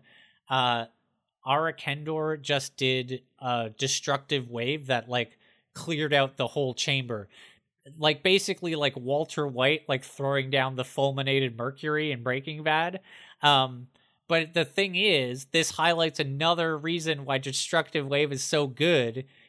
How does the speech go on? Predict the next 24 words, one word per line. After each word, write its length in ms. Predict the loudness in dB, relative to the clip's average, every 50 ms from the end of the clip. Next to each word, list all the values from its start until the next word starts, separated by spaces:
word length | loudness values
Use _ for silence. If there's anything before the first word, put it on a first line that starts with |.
| _
You 120 | -12 -6 -2
get 200 | 0 0 0 0
to 80 | -4
choose 640 | -4 -2 0 0 2 2 2 2 2 2 0 -2 -2 -2
which 260 | -2 -2 -2 -2 -4 -2
creatures 420 | 0 0 0 0 0 -2 0 2
are 180 | 4 4 4 2
affected. 720 | 2 2 2 2 2 2 -2 -2 -2 -2 -2 -6 -16 _ _ _ _ _ _ _ _ _ _
So 420 | -4 4 6 6 6 6 4 0 0
they 160 | 0 0 0
could 180 | 2 2 2 4
all 280 | 4 4 4 4 2
be, 300 | 0 -4 -6 -6 -6 -4
like, 240 | 0 2 2 2 2
stuck 340 | 0 0 2 2 2 2 2
in 140 | -4 -4 0
that 340 | 0 2 2 2 0 -4 -10
close 340 | -2 0 2 2 2 0
quarters 540 | -6 -12 -8 -4 -2 -2 0 0 -2 -2 -4
in 100 | -6 -8
the 80 | -10 -8
chamber 440 | -4 -4 -2 -2 -2 0 2 2 4
there, 240 | 4 4 4 4
and 80 | 2 0